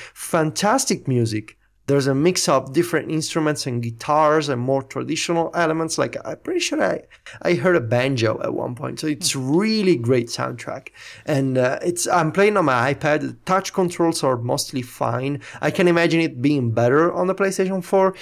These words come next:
Speaker 1: So, Mike, I know that you, that you bought the game on PlayStation four, so you should play on P S four. It's fine on the iPad,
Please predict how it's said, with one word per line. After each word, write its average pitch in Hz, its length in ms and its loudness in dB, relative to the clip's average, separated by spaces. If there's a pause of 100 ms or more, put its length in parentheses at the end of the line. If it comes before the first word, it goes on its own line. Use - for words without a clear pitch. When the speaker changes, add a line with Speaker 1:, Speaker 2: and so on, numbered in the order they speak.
(160)
Speaker 1:
So, 151 320 4
Mike, 143 320 0
I 135 80 0
know 139 160 0
that 131 260 -4
you, 120 220 -2
that 120 180 -6
you 117 140 -10 (240)
bought 123 160 0
the 127 80 -6
game 117 240 0
on 104 80 -6
PlayStation 120 420 -8
four, 120 160 -4
so 117 300 -6
you 151 140 -2
should 151 340 0
play 107 240 -4
on 104 80 -12
P 123 160 -6
S 120 140 -4
four. 139 220 0
It's - 200 -4
fine 233 260 2
on 202 120 4
the 151 80 6
iPad, 120 460 2